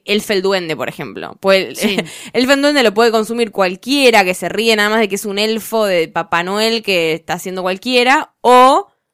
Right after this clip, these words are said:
Speaker 1: como entender ya
Speaker 2: Todo.
Speaker 1: el absurdo de que Will Ferrell, que es un genio de la comedia, se esté metiendo en eso. Es como, y así hay un montón de momentos, pero nos pasó muy claro como en el cine nosotras nos reíamos de cosas que la gente no se estaba riendo,
Speaker 2: Sí.
Speaker 1: no porque nosotras, bueno, no quiero elevar, pero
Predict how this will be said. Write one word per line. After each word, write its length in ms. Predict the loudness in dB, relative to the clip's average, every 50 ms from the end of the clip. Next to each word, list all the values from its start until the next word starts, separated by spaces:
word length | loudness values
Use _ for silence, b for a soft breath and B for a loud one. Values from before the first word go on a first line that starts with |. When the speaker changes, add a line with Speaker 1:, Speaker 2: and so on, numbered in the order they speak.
| _ _ _ _
Speaker 1:
como 200 | -14 -10 -8 -8
entender 300 | -6 -6 -4 -4 -4 0
ya 160 | 2 2 2
Speaker 2:
Todo. 100 | 4 4
Speaker 1:
el 80 | 4 4
absurdo 680 | 2 2 0 -4 -4 -4 -2 -2 0 2 4 4 4
de 80 | 2 0
que 340 | -2 -2 0 0 0 -2 -4
Will 320 | -4 -4 -2 -2 -2 -2 0
Ferrell, 260 | 2 2 2 2 0
que 40 | -4
es 80 | -6
un 100 | -8 -10
genio 380 | -10 -4 -2 -2 -2 -2 -2 0
de 60 | 0
la 80 | 0 0
comedia, 280 | 0 -2 -2 -2 -2 -2
se 40 | -4
esté 140 | -6 -10
metiendo 400 | -12 -12 -8 -6 -6 -6 -4 -4
en 80 | -4 -6
eso. 180 | -6 -6 -8 -8
Es 80 | -6
como, 320 | -4 -2 0 0 0 -2 B B B B B B B B B B B B B B B B B _ _
y 160 | -6 -2 0 0
así 220 | 0 0 0 2
hay 100 | 2 2
un 60 | 2
montón 240 | 0 0 0 2 2
de 60 | 2
momentos, 340 | 2 0 0 -2 -2 -2 -2
pero 120 | -2 -2 -2
nos 100 | -2 -2
pasó 200 | -4 -2 0 0
muy 240 | 0 0 0 -2 0
claro 260 | 2 4 4 4 4
como 160 | 2 0 -2
en 100 | -2 -2
el 60 | -4 -6
cine 200 | -4 -4 -2 -2
nosotras 260 | -2 -2 0 0 0
nos 140 | 0 -2 -2
reíamos 320 | -2 -2 -2 -2 -2 -4
de 80 | -4 -4
cosas 220 | -4 -6 -6 -8
que 120 | -6 -4
la 100 | -4 -4
gente 280 | -2 -2 -2 -2 -2 -4
no 60 | -4 -6
se 60 | -4
estaba 200 | 0 0 0 2
riendo, 260 | 2 0 -2 0 0
Speaker 2:
Sí. 40 | 0
Speaker 1:
no 80 | 0 2
porque 160 | 2 0 0
nosotras, 460 | -2 -8 -8 -8 -8 -6 -4 -4 -4
bueno, 240 | -4 -4 -4 -6 -6
no 60 | -8
quiero 180 | -6 -6 -4 -4
elevar, 340 | -4 -2 -2 0 -2 -2 -2
pero 340 | -2 -2 0 0 -2 -4